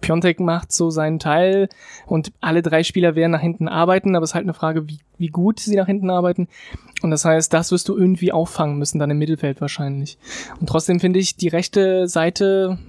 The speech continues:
da müssen wir schauen. Nankam ist auch ein sehr offensiver Spieler, den will ich auf jeden Fall sehen. Deswegen würde ich auch keinen Spieler holen, der so wie Nankam ist.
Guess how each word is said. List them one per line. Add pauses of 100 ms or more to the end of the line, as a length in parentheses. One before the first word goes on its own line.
(160)
da
müssen
wir
schauen.
Nankam
ist
auch
ein
sehr
offensiver
Spieler,
den
will
ich
auf
jeden
Fall
sehen.
Deswegen
würde
ich
auch
keinen
Spieler
holen,
der
so
wie
Nankam
ist.